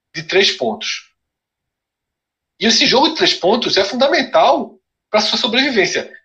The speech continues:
A grande vantagem aqui é que ele vai ter o placar de C R B e Figueirense, que é um dia antes.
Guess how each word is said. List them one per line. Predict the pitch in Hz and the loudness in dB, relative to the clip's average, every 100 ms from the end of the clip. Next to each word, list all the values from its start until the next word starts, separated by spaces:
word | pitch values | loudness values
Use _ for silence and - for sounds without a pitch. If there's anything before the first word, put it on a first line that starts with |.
| _ _ _ | _ _ _
A | 180 | -2
grande | 175 330 349 | 0 0 2
vantagem | 294 226 220 185 160 | 0 0 0 0 -2
aqui | - 214 | -2 -2
é | |
que | 220 | 0
ele | 233 | -2
vai | 240 262 - | 0 -2 -2
ter | 220 247 | -2 -2
o | 262 | 0
placar | 277 247 - 156 175 240 - _ _ _ _ _ - | -2 -2 2 2 2 0 -8 _ _ _ _ _ -10
de | |
C | 175 - 196 | -10 0 0
R | 190 196 | 0 -4
B | 147 156 214 370 - _ _ _ _ _ - | -2 0 0 -2 -16 _ _ _ _ _ -10
e | |
Figueirense, | - 165 180 311 214 - - | -6 -4 -2 0 0 -2 -4
que | 170 | -4
é | |
um | 170 | -4
dia | 147 196 339 | -2 0 0
antes. | 180 113 - - - | -2 -4 -6 -6 -14